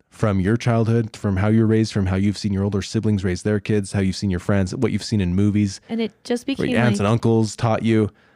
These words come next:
Speaker 1: Like, so many scripts
Speaker 2: it became a,
Speaker 1: will kick in.
Speaker 2: a point of, of fighting, because I was the one convicted to things, convicted to this parenting style,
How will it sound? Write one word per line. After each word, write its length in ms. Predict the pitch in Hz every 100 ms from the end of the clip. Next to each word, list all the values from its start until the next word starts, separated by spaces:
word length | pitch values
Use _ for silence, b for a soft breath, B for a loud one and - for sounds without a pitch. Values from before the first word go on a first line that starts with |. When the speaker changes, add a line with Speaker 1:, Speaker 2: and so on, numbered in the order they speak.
| b
Speaker 1:
Like, 240 | 110 101 -
so 160 | - 147
many 200 | 147 123
scripts 800 | - - - 123 - - - - -
Speaker 2:
it 120 | 220
became 360 | 226 - 254
a, 60 | 262
Speaker 1:
will 100 | 117
kick 340 | - 151 131
in. 200 | - - - _ -
Speaker 2:
a 120 | 208
point 480 | - - 208 190 -
of, 320 | 190 180 175 _ _ _ _ _ _ _ _ _ -
of 220 | - 180
fighting, 600 | - - 190 185 175 170
because 360 | 190 185 190 175 -
I 220 | 196 202
was 200 | 208 196
the 120 | 196
one 220 | 185 180
convicted 580 | - 180 175 175 - 196
to 120 | -
things, 480 | 220 240 247 262 - _ _ _ -
convicted 500 | 214 185 185 196 180
to 80 | 190
this 160 | 180
parenting 420 | - 175 180 196 202
style, 400 | 196 196 208